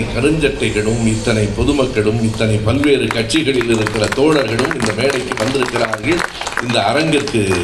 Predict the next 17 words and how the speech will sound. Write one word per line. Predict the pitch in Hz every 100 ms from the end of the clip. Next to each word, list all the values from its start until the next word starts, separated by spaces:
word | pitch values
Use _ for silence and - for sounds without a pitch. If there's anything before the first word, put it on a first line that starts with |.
| 85 -
வந்திருக்கிறார்கள். | 107 113 110 101 90 82 85 82 95 - 71 - - 139 - - - - - - - -
அண்மையில் | 98 120 143 139 156 - -
நான் | 117 113 104
ஒரு | 104 101 110
மிகப்பெரிய | 113 143 143 151 156 160 156
விருது | 107 123 135 127
பெற்றேன். | 107 82 - 80 - - - - - - - - - - -
எப்படி | 107 101 123 113
நம்முடைய | 107 101 101 95
தோழர் | 117 117 110 92
ராஜேந்திரன் | 113 117 113 107 101 98
அவர்களுக்கு | 95 95 143 156
தேடி | - 120 131 127 -
தேடி, | 120 120 113 101 92 - - - - - -
தோழர் | 120 113 107 104
புதிய | 113 127
வெப்பனுக்கு, | 110 107 - 95 92 113